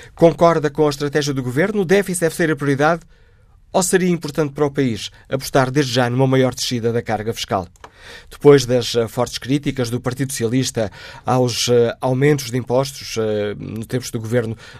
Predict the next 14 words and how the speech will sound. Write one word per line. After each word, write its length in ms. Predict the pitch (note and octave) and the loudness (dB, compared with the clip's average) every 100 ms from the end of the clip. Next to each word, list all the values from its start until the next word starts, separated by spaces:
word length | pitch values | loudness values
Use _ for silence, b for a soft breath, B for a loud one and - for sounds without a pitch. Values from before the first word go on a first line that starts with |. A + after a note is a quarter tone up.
| B | B
do 420 | A#2 B2+ C3 A#2+ | -2 2 2 2
P 140 | - B2+ | 4 4
S 180 | A2 | 2
e 40 | C#3 | -2
do 60 | |
C 100 | - | -2
D 100 | C3 | 0
S 140 | C3 B2 | 0 0
P 120 | B2 | -2
P, 220 | B2+ C#3 C#3 B B B B B | 2 0 0 B B B B B
seria 340 | - F3 F3+ | -8 -4 -2
de 80 | F3 | -2
esperar 360 | - D3 D#3 D3+ | -4 -2 0 0
uma 480 | D3+ D3+ D3 D3+ | 0 0 0 -2